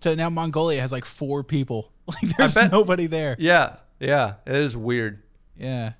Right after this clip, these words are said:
Speaker 2: I guess really, like, I think it was stirrups and good saddles that really kicked ass. Like,
Speaker 1: Yeah.
Speaker 2: they had the technological advantage so they could have good horse archers and shit. So then everyone's just running around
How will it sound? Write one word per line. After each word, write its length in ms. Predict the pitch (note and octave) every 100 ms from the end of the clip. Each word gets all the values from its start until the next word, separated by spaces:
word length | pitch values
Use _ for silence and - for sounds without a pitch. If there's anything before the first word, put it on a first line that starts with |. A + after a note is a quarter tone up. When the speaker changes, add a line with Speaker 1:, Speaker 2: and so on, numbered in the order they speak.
| _ _ _ _ _ _ -
Speaker 2:
I 60 |
guess 280 | B2+ G#3+ -
really, 260 | E3 E3+ D#3+
like, 280 | C#3+ B2 -
I 60 | C3+
think 220 | F3+ F3
it 40 |
was 160 | C#3+ B2
stirrups 800 | - - D#3+ D3+ A2+ - - - _ _ _ _ -
and 160 | C3+ A#2+
good 200 | D3 C#3
saddles 680 | - C3 C3+ D3+ D#3+ - - _
that 140 | C3 C3+
really 240 | D3 C#3+
kicked 340 | - E3 D#3 D3+
ass. 420 | D3+ E3+ E3 - _ _ -
Like, 160 | A#2+
Speaker 1:
Yeah. 60 | A#2
Speaker 2:
they 100 | -
had 120 | C#3+
the 80 | B2+
technological 840 | - E3 D#3+ C3+ B2+ C3 C3 D3+ C#3
advantage 480 | G#2+ A#2+ C3 C#3 -
so 100 | B2+
they 120 | C3
could 120 | A#2+
have 220 | A#2+ A#2+
good 120 | B2 A2
horse 360 | G2+ C3+ -
archers 360 | D3+ D3+ D#3+ C#3+
and 80 | C3
shit. 400 | - D#3+ D#3+ - _ - - - _ _ _ _ _
So 160 | - D3
then 140 | D3+
everyone's 340 | D3+ D#3+ F3+ D3+
just 160 | D#3
running 360 | A2 A2+ C#3+ D3
around 680 | C#3 A#2+ B2+ C3+ C3 A#2